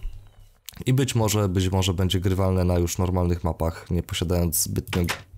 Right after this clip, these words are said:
mm, pożerającego, e, wszystkiego silnika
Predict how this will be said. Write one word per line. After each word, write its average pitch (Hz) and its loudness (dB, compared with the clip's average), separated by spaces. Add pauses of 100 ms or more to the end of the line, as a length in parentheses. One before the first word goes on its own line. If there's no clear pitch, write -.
(240)
mm, 85 0
pożerającego, 87 0 (800)
e, - 0 (560)
wszystkiego 85 0
silnika 92 0